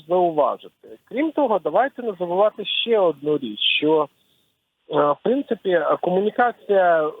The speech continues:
доволі часто ведеться і через інші соцмережі, в тому числі, м, Viber, WhatsApp на протилежну сторону. Тому тут залежить все від інформогігієни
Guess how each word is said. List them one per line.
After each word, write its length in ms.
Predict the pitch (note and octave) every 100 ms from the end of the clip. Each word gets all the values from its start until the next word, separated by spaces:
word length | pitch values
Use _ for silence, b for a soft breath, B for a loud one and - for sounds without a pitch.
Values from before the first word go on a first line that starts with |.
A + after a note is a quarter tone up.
| D3
доволі 280 | E3+ G3 F#3
часто 580 | - F3+ E3 - E3+ D3+
ведеться 520 | C#3+ D#3 F3+ D#3+ - D#3 G3+
і 100 | G3+
через 320 | - G3+ F#3+
інші 320 | A3 B3+ - G#3+
соцмережі, 600 | G3+ F#3 - F3+ E3+ D3+
в 60 | C#3 -
тому 220 | E3+ E3+
числі, 680 | - D#3 - D#3+ D#3+ D#3 D3+
м, 120 | C3 _ _ _ C#3+ C3+ B2+ B2 B2+
Viber, 580 | C#3 G#3+ G#3 F3 F3 E3
WhatsApp 460 | B2+ D3+ _ F#3+ F#3 - _ _
на 400 | D3 D#3+ E3 D#3 -
протилежну 640 | D#3 - D3+ D3+ C#3+ C3+
сторону. 560 | - G#2 F2+ - - - _ _ _ _ _ -
Тому 400 | F#3+ A#3+ B3+ A3 -
тут 160 | B3+ A3
залежить 420 | F3 G3+ G3 F3+ - _
все 260 | G3 F#3+ D#3 E3+
від 220 | F3+ F3 - F#3
інформогігієни 1200 | F#3 - F#3 F#3 E3+ F#3 F3 G#3+ A#3+ B3+ A#3 F3+